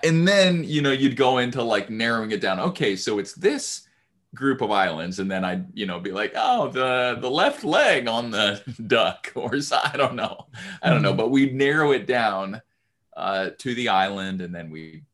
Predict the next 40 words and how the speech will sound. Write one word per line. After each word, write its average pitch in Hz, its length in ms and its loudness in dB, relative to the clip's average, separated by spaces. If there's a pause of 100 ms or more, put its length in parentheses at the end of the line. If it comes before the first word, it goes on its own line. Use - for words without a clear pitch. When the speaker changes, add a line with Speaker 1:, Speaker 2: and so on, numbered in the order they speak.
(720)
Speaker 1:
put - 200 -12
something 87 320 -14
in 85 80 -14
there 82 100 -14
about 80 220 -12
where 85 180 -8
it 73 80 -12
is 76 200 -14
on 76 120 -14
the 60 120 -18
island. - 460 -18
But 139 100 -8
Speaker 2:
Yeah, 180 220 4
I 120 40 6
mean, 135 160 4
this 175 180 2
is 175 140 2
like 127 200 6
old 123 200 0
pirate 127 440 0
stuff, - 400 -8
right? 110 360 -4
The 104 280 -4
idea 117 540 -2
of 107 120 -2
finding 120 460 -2
a 110 80 -4
deserted 113 500 -6
island, 110 580 -2 (280)
burying 123 800 0 (240)
treasure, 113 720 -2 (180)
a 101 140 -6
treasure 120 420 -2
chest 113 400 -4
out 110 220 -2
there 110 220 -4
full 113 240 -6
of 95 80 -10
gold 110 260 -4
doubloons. 110 720 -6